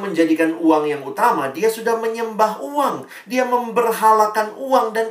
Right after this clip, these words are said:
itu bukan hal yang seharusnya. Jadi lihat dosa ini pelan-pelan masuknya.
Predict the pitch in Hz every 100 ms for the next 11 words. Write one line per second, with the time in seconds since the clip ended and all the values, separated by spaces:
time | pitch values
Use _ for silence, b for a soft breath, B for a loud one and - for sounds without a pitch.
0 | - 247 - - 196 196 190 180 170 160
1 | 151 147 147 139 135 - 131 - _ _
2 | B B B 175 226 240 233 196 147 -
3 | 208 208 208 202 240 233 202 196 220 220
4 | 220 202 220 214 208 180 170 160 165 -
5 | 131